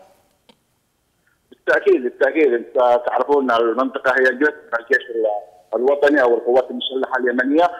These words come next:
وتسير بخطة عامة استراتيجية للقوات المسلحة، ومن ضمن هذه الخطة هي تحرير، آه، اليمن بشكل عام،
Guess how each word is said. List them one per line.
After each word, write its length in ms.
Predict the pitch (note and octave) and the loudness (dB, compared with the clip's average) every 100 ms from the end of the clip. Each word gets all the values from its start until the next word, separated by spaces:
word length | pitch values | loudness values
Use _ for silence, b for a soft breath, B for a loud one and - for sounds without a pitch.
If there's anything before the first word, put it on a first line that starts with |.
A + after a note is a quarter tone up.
| B | B
وتسير 440 | - - - G#3+ G3+ | -6 -2 0 0 2
بخطة 380 | E3+ F#3+ - D#3 | 0 -2 0 2
عامة 340 | D3 F#3 E3 | 2 2 2
استراتيجية 640 | C3+ - C#3+ C#3 C3+ D#3 | -2 -2 -4 -2 -2 2
للقوات 580 | C#3+ C3+ B2+ C3+ C#3+ C3+ | 2 2 2 2 2 2
المسلحة، 680 | C3+ C#3 D3+ D#3 - G3+ - B B | -2 0 0 0 2 0 0 B B
ومن 520 | D3+ E3+ E3+ E3+ F3+ - | -2 2 2 0 -2 0
ضمن 380 | B4 B4 F3 | 0 -2 -2
هذه 240 | E3+ E3+ D#3 | -2 0 -4
الخطة 380 | - D#3 - F3+ F3 | -4 -6 -2 0 2
هي 60 | G3+ F#3+ F#3+ - | 2 0 -6 -8
تحرير، 440 | F#3+ F#3 G3+ F#3 | -6 0 2 4
آه، 320 | F3+ E3 D#3+ D3 D3+ - | 4 6 4 4 2 2
اليمن 380 | D3+ F3 F3+ D#3 | 0 0 0 -4
بشكل 260 | - E3+ C#3+ | -4 -2 0
عام، 200 | B2+ A#2+ | 2 2